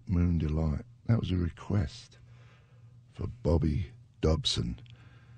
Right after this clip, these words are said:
who hit me up on the gram. We had two from The Who, Dogs. That was a, that's a rarity. And even the, uh, version of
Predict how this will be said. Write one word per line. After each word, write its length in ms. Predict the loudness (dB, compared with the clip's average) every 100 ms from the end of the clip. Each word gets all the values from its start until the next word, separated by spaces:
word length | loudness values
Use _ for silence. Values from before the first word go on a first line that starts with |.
| -20 -10
who 120 | -2
hit 260 | 2 2 2
me 100 | 2
up 180 | 0 0
on 160 | -2
the 80 | -2
gram. 680 | -2 -2 0 0 -2 -4 -6 -12 -18 -20 -20 -20 -20 -20 -20 -20 -20 -20 -20 0
We 100 | 4
had 140 | 4
two 240 | 6 6 6
from 220 | 4 4
The 100 | 4
Who, 420 | 6 6 6 4 -2 -12 -20 -20 _ -20 -20 -20 _ 0
Dogs. 640 | 4 4 2 -6 -12 -14 -20 -20 -20 _ -20 -20 -20 -20 -20 -20 -18 -6
That 200 | -4 -4
was 160 | -2
a, 340 | 0 0 0 -2 -10 -6 0
that's 200 | 2 2
a 80 |
rarity. 760 | 2 4 2 0 0 0 0 0 -8 -20 -20 -20 -20 -20 -20 -20 -20 -20 -20 -10 2
And 160 | 6
even 340 | 6 6 6 6
the, 220 | 6 4
uh, 260 | 4 2 0 -4 0
version 420 | 4 4 4 4
of 160 | 4